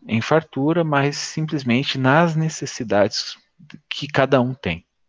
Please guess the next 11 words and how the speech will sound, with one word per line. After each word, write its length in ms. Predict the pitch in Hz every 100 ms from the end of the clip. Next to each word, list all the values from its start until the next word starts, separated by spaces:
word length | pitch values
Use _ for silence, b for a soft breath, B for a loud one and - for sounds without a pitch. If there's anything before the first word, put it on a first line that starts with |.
| _ _
né? 260 | 82 95 113 _ _ _ _ _ B B B B B B B B B _ _
Todos 380 | - 170 175 175
cooperam 760 | - 156 151 143 - 110 113 110
no 200 | 113 110
engrandecimento 1080 | 123 180 185 180 156 151 - 123 110 127 131
do 100 | 135
patrimônio 640 | - 131 - 127 135 143
comum 640 | - 160 156 147 156 180 185 -
e 100 | 156
dele 300 | 151 147 139
vivem. 540 | 90 82 - - -